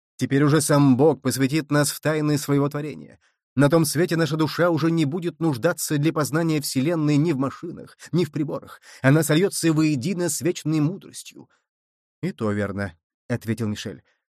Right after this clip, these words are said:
"На том свете мы уж во всяком случае будем вознаграждены за неудачу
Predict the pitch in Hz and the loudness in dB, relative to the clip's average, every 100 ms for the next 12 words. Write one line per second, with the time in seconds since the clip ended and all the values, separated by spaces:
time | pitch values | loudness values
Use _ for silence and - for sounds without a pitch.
0 | _ 110 143 233 220 - 214 214 185 214 | _ 0 0 0 -2 -2 -4 -2 -2 -2
1 | 170 190 151 180 202 151 175 - 190 156 | -2 -4 -4 -4 -4 -4 -6 -4 -6 -2
2 | 170 185 180 170 165 165 135 151 147 156 | 0 0 0 0 0 0 0 2 0 0
3 | 165 147 123 143 160 175 | 0 0 0 -2 -2 -6